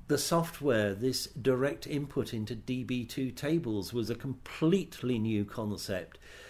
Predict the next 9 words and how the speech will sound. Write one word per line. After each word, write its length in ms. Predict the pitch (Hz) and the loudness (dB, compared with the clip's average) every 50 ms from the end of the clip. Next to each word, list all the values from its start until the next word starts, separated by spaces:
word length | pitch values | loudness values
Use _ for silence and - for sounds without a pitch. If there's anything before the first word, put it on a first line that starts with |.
| - - | -12 -6
Some 240 | - - 185 170 165 | -2 2 2 2 2
of 80 | 151 | 2
the 80 | 156 160 | 0 -2
processes 1040 | - - - - - 170 180 180 165 - - 175 151 123 - - 156 131 110 110 123 | -4 -6 -4 0 2 4 4 4 2 2 2 0 0 0 0 0 0 -2 -2 -2 -2
used 440 | 131 143 151 165 160 143 117 - | 0 2 4 4 4 2 2 0
in 200 | 151 147 139 135 | -2 -4 -2 0
developing 720 | 123 131 123 117 101 123 123 139 156 143 147 - 135 117 113 | 0 0 0 0 0 0 2 4 2 2 2 0 -2 -2 -2
the 100 | 107 104 | -2 -2
software, 680 | - - - 113 104 - - - 120 110 92 90 87 87 | -2 -2 -2 -4 -4 -4 -6 -6 -6 -6 -4 -6 -8 -10